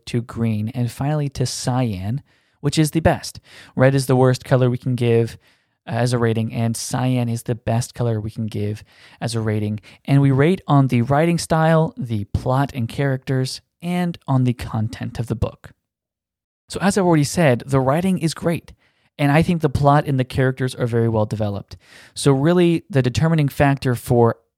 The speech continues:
my rating is going to be the content of this book.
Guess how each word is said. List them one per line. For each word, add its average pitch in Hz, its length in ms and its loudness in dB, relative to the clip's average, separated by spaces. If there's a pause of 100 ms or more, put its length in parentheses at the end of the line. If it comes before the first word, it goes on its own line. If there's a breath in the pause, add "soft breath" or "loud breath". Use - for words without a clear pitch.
my 110 180 -4
rating 127 400 0
is 117 140 0
going 156 240 -2
to - 80 -8
be 123 180 0
the 123 100 -4
content - 440 -6
of 107 100 -8
this - 140 -10
book. - 400 -12